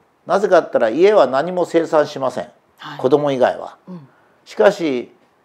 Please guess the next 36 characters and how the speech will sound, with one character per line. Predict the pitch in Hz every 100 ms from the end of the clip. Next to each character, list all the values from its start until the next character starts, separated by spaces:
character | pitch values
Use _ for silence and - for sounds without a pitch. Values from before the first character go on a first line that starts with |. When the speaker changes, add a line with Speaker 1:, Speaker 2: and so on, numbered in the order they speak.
| _
Speaker 1:
会 | - 196 233
社 | 214 233
は、 | 240 214 120 -
産 | - 160 214
業 | 226 226 220
は、 | 220 - - - _ _ _ _ _ -
あ |
の、 | 127 127 101 - _ -
発 | - 175
展 | 277 269
し | 233
な |
き | 185
ゃ |
い | 120
け |
ま | 98
せ | 95
ん。 | - _ _ _ _ _ -
だ | 185
か | 180
ら、 | 135
産-、 | - 202 226 220 - _ _ _
産 | - 202 240
業 | 247 240
が | 254
節 | - 147 160
約 | 135
し |
ち | 117
ゃ |
い | 98
け |
ま | 87
せ |
ん。 | -